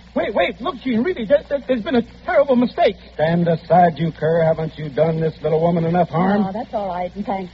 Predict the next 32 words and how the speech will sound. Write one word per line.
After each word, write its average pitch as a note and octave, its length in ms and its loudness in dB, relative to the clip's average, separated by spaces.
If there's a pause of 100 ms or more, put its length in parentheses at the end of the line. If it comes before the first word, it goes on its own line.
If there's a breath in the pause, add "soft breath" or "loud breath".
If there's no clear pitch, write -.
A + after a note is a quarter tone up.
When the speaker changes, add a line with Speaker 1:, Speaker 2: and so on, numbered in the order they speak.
(120)
Speaker 3:
Gene, E3+ 240 -6
dear. E3 320 -2 (540)
Oh, A#3 240 -2
but A#3 100 0
how B3+ 240 0 (180)
sweet C4 300 -8
this A#3 120 -10 (100)
Cantor A3 320 -8
could F3+ 160 -10
be. F3+ 340 -8 (560)
One C4 220 2
moment C4+ 320 2
he'd B3 100 -4
be B3+ 120 -2
Jekyll, A3+ 640 -2 (320)
and G3 120 0
the A3+ 40 4
next C4+ 260 2
moment, A#3 440 2 (400)
Hyde. G3+ 440 2 (360)
Speaker 2:
The A#2 80 -8 (220)
coward, D3+ 340 4
he D3 160 -4
should D3 140 -4
at D3 160 -4
least F#3 320 2
stay D#3+ 140 6
out D#3 180 6
in D3+ 100 0
the D3+ 140 -4
open. D#3 300 -2
Speaker 3:
<laughs> C#3+ 60 -14